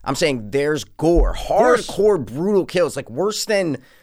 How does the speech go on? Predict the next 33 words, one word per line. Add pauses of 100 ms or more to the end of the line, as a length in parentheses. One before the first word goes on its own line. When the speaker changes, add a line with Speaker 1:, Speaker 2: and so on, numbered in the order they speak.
(120)
Speaker 1:
you
know,
Rob
Zombie's
Halloween
one
and
two
that
are
just, (380)
r-,
regardless
of
what
you
think,
there's
some
brutal
kills
in
those
movies. (300)
Some
of
these
are
worse
than
that,
right?
So